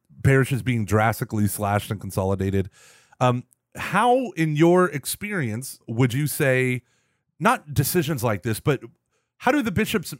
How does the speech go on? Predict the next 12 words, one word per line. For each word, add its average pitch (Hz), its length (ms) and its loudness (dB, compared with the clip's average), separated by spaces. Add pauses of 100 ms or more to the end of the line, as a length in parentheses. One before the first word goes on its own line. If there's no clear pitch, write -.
(200)
come 269 200 0
to 175 80 0
these 98 240 -4
decisions? 85 460 -8
'Cause 220 180 -2
you 226 280 2
do 277 160 4
a - 20 6
lot 165 200 2
of 151 80 2
stuff - 460 -2
nationally, 107 760 -4